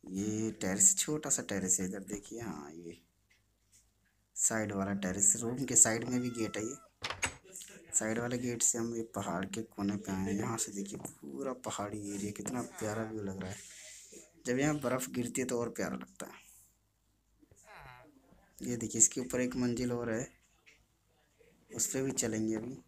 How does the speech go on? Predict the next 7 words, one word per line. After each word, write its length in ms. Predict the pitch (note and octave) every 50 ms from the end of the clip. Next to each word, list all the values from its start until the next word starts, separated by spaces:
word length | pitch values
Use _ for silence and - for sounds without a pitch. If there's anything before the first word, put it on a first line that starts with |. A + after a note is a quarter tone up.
| _ _ _ _ - - - - - _ _ _ _ _ _ _ - - - - - _ _ _ _ _ _ _ _ _ _ _ _ _ _ _ -
चलते 300 | - B2 A#2+ A#2+ - D3
हैं 100 | C#3 C#3
दूसरी 340 | - A#2+ A2 - - A2 G#2+ G#2+ - -
तरफ। 240 | - G2+ G2 G2 - - - - - - -
अबे 280 | - A2+ - - B2
भाई 160 | E3 G2+ - E2+
साहब 240 | - - F2 E2+